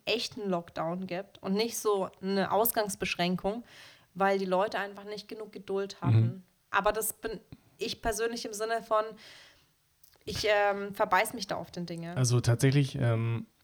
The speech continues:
Speaker 2: weiß ich nicht so genau, ob das ganz fair ist, weil ich mich ein bisschen gewundert habe, dass, ähm, also in meinem Empfinden her, als ich noch,
Speaker 1: Mhm.
Speaker 2: äh, äh, in der Sandstraße gearbeitet habe, war das so,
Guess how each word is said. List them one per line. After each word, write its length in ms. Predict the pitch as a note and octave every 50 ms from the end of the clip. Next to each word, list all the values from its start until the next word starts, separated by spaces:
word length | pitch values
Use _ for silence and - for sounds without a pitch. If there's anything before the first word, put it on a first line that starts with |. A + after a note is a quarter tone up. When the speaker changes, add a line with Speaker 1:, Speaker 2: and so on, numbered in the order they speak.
| _ _ _ - - - _ _ _ _ _ _ _ _ _ _ _ _ _ _ _ -
Speaker 2:
weiß 320 | - B2+ A#2 A#2+ C3+ C#3 D3
ich 60 | D#3
nicht 160 | D#3 D3+ C#3
so 80 | - C3+
genau, 160 | B2+ B2 A#2+
ob 100 | A#2 -
das 140 | - A#2 -
ganz 200 | - A2 G#2 -
fair 680 | - - - - - - - B2+ B2 C#3 D3+ D2+ -
ist, 360 | - - A#2 A2+ - - F#2+ G2
weil 520 | G2 F#2+ F#2+ G2 G2 F#2+ F#2+ F#2 F#2 -
ich 200 | - C#3 A#2+ -
mich 180 | C#3 B2+ - -
ein 100 | A#2 A2
bisschen 260 | C3 C#3+ - C3+ B2
gewundert 520 | A2 G#2+ G2 G2+ A#2 C3 C3+ A2 F#2+ - -
habe, 440 | E2 E2 D#2+ D#2 D#2+ E2 F#2+ B2 B2+ - _ - - - - _ _ - _ _
dass, 420 | - G#2+ G2+ F#2+ - - - - - -
ähm, 580 | G#2 G2 F#2 F2+ F2+ F2+ F2+ F2 F2 E2+ F2 - _ _ _ _ _ _ _ _
also 300 | - A#2+ A2 G#2 A#2 A2 A2 - - _ - - - - - _ _ _ _ _ _ _ _ _
in 140 | B2 A#2
meinem 240 | A2 G#2+ A#2 B2 C3
Empfinden 560 | B2+ - A#2+ A2+ - - C#3 D3 C3 - G#2+
her, 160 | F#2+ F2+ F2 E2+
als 140 | F2+ -
ich 60 | G2 G#2
noch, 280 | G#2 G#2+ - - -
Speaker 1:
Mhm. 60 | -
Speaker 2:
äh, 520 | A2+ G#2+ G2+ F#2+ F#2 F2 - - G2 G2 F#2+
äh, 60 | -
in 80 | G#2 G2+
der 80 | G2
Sandstraße 440 | F#2+ F#2+ G2+ G#2 - A2 G#2 F#2+ -
gearbeitet 320 | - F#2+ F#2 G2+ A2 G#2
habe, 100 | G2 F#2
war 100 | F#2 F#2
das 160 | F#2 G2 F#2 -
so, 220 | - F#2 F2+ F2